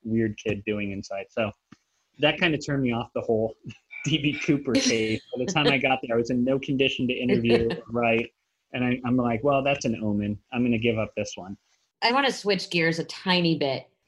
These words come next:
Speaker 2: What was your major in college?
Speaker 1: My major was English. I thought I would be a high school English teacher. I dressed like one.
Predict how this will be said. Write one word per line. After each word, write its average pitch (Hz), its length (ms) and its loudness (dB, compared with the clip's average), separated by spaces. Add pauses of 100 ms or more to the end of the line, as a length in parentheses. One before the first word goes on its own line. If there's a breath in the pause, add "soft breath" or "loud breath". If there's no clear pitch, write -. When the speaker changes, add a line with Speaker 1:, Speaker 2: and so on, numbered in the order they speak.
(140)
Speaker 2:
What 240 280 4
was 349 160 0
your 285 160 0
major 196 400 2
in 170 80 0
college? 160 680 -2 (840)
Speaker 1:
My 185 180 -2
major 220 340 0
was 175 200 2
English. 131 640 -2 (460)
I 127 240 0
thought 127 320 0
I 117 100 -2
would 117 180 -2
be 110 360 -2 (360)
a - 60 -14
high 120 160 -2
school 117 300 -6
English 117 340 0
teacher. 107 600 -2
I 120 80 -2
dressed 135 320 0
like 113 180 -2
one. 107 400 -2